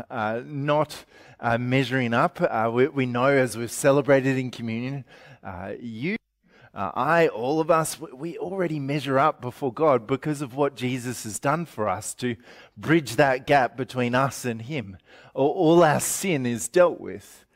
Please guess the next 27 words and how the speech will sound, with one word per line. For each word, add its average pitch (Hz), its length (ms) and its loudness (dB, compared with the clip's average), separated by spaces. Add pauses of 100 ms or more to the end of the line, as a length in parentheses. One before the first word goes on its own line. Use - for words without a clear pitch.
(460)
And 131 180 0
now 175 200 4
we're 170 240 4
just - 420 -12
learning 127 640 -4 (540)
to 117 160 -8
become 104 640 -6 (640)
who 127 140 -4
he 120 120 0
has 113 140 -6
called 120 320 -6
us 107 300 -2
to 104 120 -10
be. 87 400 -8 (640)
And 147 160 2
so 147 360 4
when 160 320 -2
you 151 100 0
become 175 320 0
who 175 140 2
he's 156 180 0
called 156 320 0
you 147 80 -2
to 143 120 -4
be, 156 280 4
it's 131 240 0
not 147 360 -2